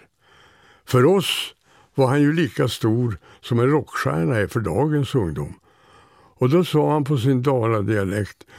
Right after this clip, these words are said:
"Ni är lyckliga, ni pojkar, som får tala och sjunga på ärans och hjältarnas språk. Själv åker jag omkring med fyra operor under armen och gapar."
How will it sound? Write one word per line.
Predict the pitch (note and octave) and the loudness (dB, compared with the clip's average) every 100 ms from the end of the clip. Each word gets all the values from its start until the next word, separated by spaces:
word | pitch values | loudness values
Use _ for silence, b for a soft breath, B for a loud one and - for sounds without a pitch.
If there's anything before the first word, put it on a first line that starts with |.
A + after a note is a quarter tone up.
| B B B | B B B
"Ni | C3+ E3 | 4 6
är | |
lyckliga, | F3 F3+ G3+ - G#3+ F#3 | 6 4 2 0 2 4
ni | E3+ | 2
pojkar, | C#3+ E3 E3+ C3+ B2+ G2+ E2+ _ _ b b b | 2 0 0 -2 -2 -4 -6 _ _ b b b
som | - D3 | 0 2
får | D#3+ | 0
tala | - E3 F#3 G3+ G3+ | 0 0 2 2 2
och | F3+ E3+ | 0 0
sjunga | - E3+ F#3+ F#3+ F3+ | 2 2 2 2 0
på | E3 | 0
ärans | C#3+ D3+ F3 F3+ F3 - | 0 0 2 0 0 -2
och | - D3+ | 0 2
hjältarnas | C#3+ D#3+ D#3+ - F3+ F3 | 2 0 -2 -2 -2 -2
språk. | - - D3 D3+ A#2 - - B B B B | -6 -2 -2 -2 -4 -12 -20 B B B B
Själv | - G3+ A#3 G3+ | 0 2 2 2
åker | F#3+ - | 2 0
jag | E3 | 0
omkring | E3 C3 E3 E3 | 2 2 2 2
med | C#3+ | 2
fyra | - F#3+ A#3 A3+ | 0 0 0 0
operor | F3+ G3+ G#3+ - G#3 G3+ F3 | 0 0 -2 -4 0 2 2
under | E3+ D#3+ | 2 0
armen | C#3+ D3 E3+ D#3+ C#3+ | 0 0 0 0 0
och | B2 | 0
gapar." | C#3+ D#3+ E3+ - D#3 | 0 0 -2 -6 -8